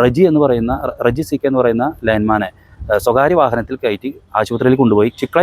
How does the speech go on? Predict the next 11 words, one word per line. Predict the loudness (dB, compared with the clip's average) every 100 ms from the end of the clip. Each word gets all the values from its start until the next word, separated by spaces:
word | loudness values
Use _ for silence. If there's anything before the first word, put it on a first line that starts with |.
| 2
എത്തിക്കഴിഞ്ഞപ്പോഴേക്കും | 2 0 0 -2 -6 -6 -8 -12 -20 _ _
നൂറ്റെട്ട് | 0 2 0
ആംബുലൻസ് | 2 0 -2
എത്തി. | -4 -8 -4
നൂറ്റെട്ട് | -4 -2 0
ആംബുലൻസിലേക്ക് | 0 -2 -2 0 0
കയറ്റി | 0 -2
സെന്റ് | -2 -2
ജെയിംസ് | 0 -2
ആശുപത്രിയിലേക്ക് | -2 -4 0
കൊണ്ടുവന്നു. | 0 -2